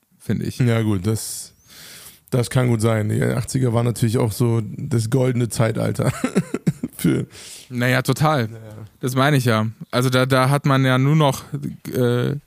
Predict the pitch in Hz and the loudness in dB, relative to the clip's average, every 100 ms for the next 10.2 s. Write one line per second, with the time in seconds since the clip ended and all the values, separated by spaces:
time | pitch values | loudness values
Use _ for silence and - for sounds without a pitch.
0 | _ - 123 127 120 113 - - - - | _ -2 2 2 2 0 -2 -8 -14 -12
1 | - - - - - - - - - - | -12 -16 -20 -20 -20 -4 -2 -2 -4 -6
2 | _ - 160 156 143 135 127 - 135 120 | _ 0 2 4 4 2 0 -2 0 2
3 | 127 123 120 113 - - - - 127 117 | 2 2 2 0 -4 -16 -20 -4 0 2
4 | 127 123 123 117 113 117 - 113 101 104 | 2 2 2 2 0 0 0 0 2 0
5 | 101 98 95 101 120 - - - - - | 0 0 0 0 -2 0 0 0 0 -2
6 | - 523 587 605 554 - - - - 131 | 0 0 -2 -8 -18 -20 -20 -20 -12 2
7 | 139 139 165 - 156 151 175 143 135 135 | 4 6 4 4 2 2 2 4 4 6
8 | 160 165 - - - 113 127 151 185 - | 4 2 -2 -16 -6 -2 0 2 0 -2
9 | - 143 143 151 139 139 147 - 135 123 | 0 4 6 6 4 4 2 0 2 2
10 | 120 143 | 2 0